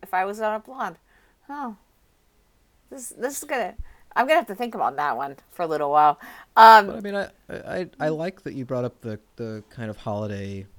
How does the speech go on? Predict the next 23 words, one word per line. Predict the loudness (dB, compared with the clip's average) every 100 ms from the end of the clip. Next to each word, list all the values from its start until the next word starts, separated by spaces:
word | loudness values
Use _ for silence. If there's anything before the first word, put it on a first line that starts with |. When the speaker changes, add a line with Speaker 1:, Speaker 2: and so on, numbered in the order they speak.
| -14
Speaker 2:
aspect | -10 -10 -12 -14
of | -12 -14
it, | -18
too, | -10 -10 -8 -12
because, | -16 -14 -12 -10 -12 -16 -20 -20 -18 4 6 8 6 4
<laughs> | -4 -14 -20 -20 -20 -20 -20 -10
I | -6
mean, | -4 -6
I'm, | -8 -8
I'm | -8 -10
slowly | -4 0 0
just | -2 -6
convincing | -8 -6 -8 -8 -8
myself | -8 -6 -10 -8
that | -12
right | -10 -10
now | -10 -8 -10
is | -12 -16 -16
an | -12
insanely | -12 -12 -10 -8 -8 -12
crowded, | -10 -10 -10 -10 -10
busy | -12 -10 -14
time | -12 -10 -8 -10